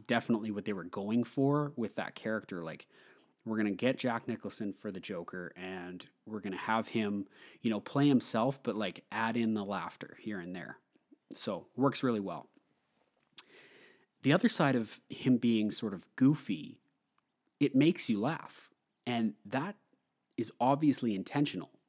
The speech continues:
with the things that he says. Um, yeah, you know, he's, he's got some one-liners that are really good in this movie. Like,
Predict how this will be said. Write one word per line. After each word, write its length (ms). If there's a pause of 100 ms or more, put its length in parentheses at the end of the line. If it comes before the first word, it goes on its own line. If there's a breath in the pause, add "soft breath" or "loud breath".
(140)
with 80
the 80
things 240
that 100
he 60
says. 480 (560 loud breath)
Um, 500 (960)
yeah, 300 (960)
you 140
know, 200
he's, 280
he's 260
got 220
some 180
one-liners 680
that 100
are 80
really 360
good 200
in 80
this 200
movie. 260
Like, 220